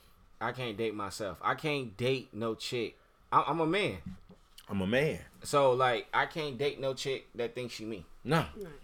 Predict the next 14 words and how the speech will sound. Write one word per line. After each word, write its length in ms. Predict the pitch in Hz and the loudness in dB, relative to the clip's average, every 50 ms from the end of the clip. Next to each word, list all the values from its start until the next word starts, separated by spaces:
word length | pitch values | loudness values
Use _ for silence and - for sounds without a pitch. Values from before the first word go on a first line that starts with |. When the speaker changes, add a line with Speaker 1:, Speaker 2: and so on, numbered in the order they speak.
| - - - | -20 -12 -4
Speaker 2:
no 200 | - 123 127 139 | 0 2 4 4
way. 220 | 156 175 175 - - - - - - - - - - | 4 2 0 -2 -6 -12 -20 -20 -20 -20 -16 -6 0
Speaker 1:
Other 220 | 120 127 123 127 | 0 2 2 2
than 100 | 120 127 143 | 0 0 0
that, 120 | 160 143 | 2 2
I 40 | 123 | 2
might 140 | 123 131 131 | 2 2 2
as 60 | 120 | 2
Speaker 2:
No 80 | 127 127 | 0 0
Speaker 1:
well 80 | 156 151 | -2 -2
Speaker 2:
way. 60 | 131 131 | -2 -4
Speaker 1:
be 40 | 123 | 0
gay. 280 | 120 156 170 139 - - - - - - - - - - - - 277 | 2 4 4 4 2 -2 -12 -18 -16 -16 -14 -14 -14 -14 -14 -14 -12
Speaker 3:
No. 80 | 269 | -12